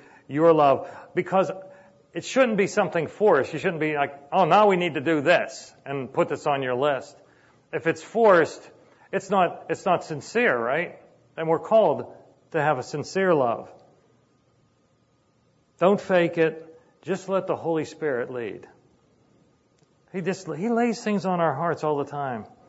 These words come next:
Well, next week, it's turned a notch, uh, where we not only love the lovable,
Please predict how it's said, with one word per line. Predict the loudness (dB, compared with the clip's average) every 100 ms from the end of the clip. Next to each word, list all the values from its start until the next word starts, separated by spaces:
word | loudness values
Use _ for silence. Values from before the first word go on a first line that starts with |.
| _ _ _ _ _ -20 -14 -2
Well, | 4
next | 4 4
week, | 2 2 2 -8 -18 -8
it's | -6 -6 -8
turned | -6 -4
a |
notch, | -2 -4 -6 -16 -20 -12
uh, | -8 -8
where | -6 -2 0
we | 2
not | 2 4
only | 4 2
love | 2 0 0
the | -2
lovable, | 0 0 -2 -4 -6 -8 -14